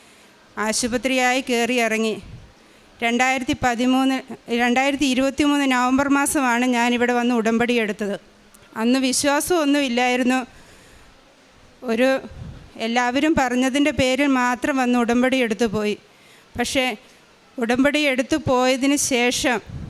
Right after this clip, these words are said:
ഇന്ന് വരെ ഞാൻ ആ മരുന്ന്, മാസാമാസം കഴിച്ചുകൊണ്ടിരുന്ന മരുന്ന് ഞാൻ പൂർണ്ണമായി മാറി.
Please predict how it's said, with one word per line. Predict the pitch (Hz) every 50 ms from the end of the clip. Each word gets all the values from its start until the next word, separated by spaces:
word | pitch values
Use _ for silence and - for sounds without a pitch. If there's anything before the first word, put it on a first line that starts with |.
| - - - - - - - - - - 233 240
ഇന്ന് | 254 269 285 302 330 320 285
വരെ | 254 247 254 262 262 220 - - - - - - - -
ഞാൻ | 226 233 240 240 240 254 262
ആ | 262 254 254 247 233
മരുന്ന്, | 226 226 226 214 247 262 277 285 269 - - - - - - - - - - - - - 220
മാസാമാസം | 233 240 254 247 - 302 277 269 262 254 254 254 254 - 311 285 302 277
കഴിച്ചുകൊണ്ടിരുന്ന | 254 247 247 240 - 302 277 269 254 247 247 240 240 247 247 240 240
മരുന്ന് | 233 226 226 226 240 254 262 247 240
ഞാൻ | 247 240 240 -
പൂർണ്ണമായി | 233 226 233 247 262 269 294 320 302 269 247 233 226 233 233 240 240 - - - - - - - - - - 214
മാറി. | 220 220 220 226 220 226 214